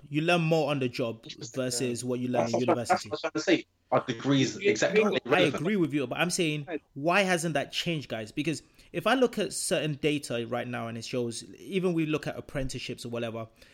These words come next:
Speaker 1: if we look at apprenticeships right now, let's talk even, like,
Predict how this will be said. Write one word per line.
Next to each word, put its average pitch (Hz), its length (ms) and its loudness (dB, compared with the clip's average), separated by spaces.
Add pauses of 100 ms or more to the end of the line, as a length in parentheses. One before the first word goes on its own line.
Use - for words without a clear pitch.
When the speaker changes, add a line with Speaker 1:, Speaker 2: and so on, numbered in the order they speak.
(140)
Speaker 1:
if 180 160 0
we 233 80 0
look 226 260 4
at 165 400 -2 (140)
apprenticeships 135 540 -6
right 120 200 -4
now, 113 300 -8 (300)
let's 190 180 6
talk 196 300 0
even, 156 180 0
like, 123 220 0